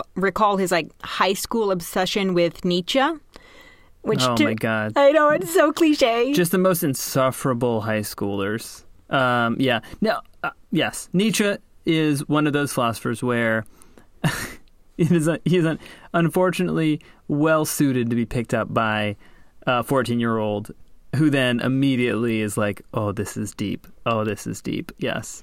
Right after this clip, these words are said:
Speaker 1: And you can say that because you studied philosophy. You are
Speaker 2: Oh, yeah. Yeah, yeah,
Speaker 1: you're
Speaker 2: yeah.
Speaker 1: a bit of a philosopher yourself.
Speaker 2: Well, y-, what can I say? Uh,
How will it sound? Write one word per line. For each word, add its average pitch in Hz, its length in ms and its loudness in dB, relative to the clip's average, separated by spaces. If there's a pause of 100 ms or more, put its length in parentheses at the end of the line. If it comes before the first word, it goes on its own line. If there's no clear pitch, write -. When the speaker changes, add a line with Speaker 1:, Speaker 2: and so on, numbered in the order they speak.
(260)
Speaker 1:
And 262 160 4
you 277 80 2
can 247 120 0
say 233 160 2
that 208 160 0
because 165 340 0
you 175 320 2 (260)
studied 156 440 -2
philosophy. - 560 -4
You 165 280 0
are 156 220 4
Speaker 2:
Oh, - 20 2
yeah. 117 400 -2
Yeah, 135 100 -2
yeah, 117 220 -4
Speaker 1:
you're 196 100 2
Speaker 2:
yeah. 180 60 0
Speaker 1:
a - 20 -6
bit 208 120 2
of 196 100 2
a 190 100 2
philosopher 180 680 2
yourself. - 540 -2
Speaker 2:
Well, 147 80 2
y-, 143 320 -2
what 139 200 0
can 123 100 -2
I 113 80 -2
say? 120 360 -2
Uh, 131 480 2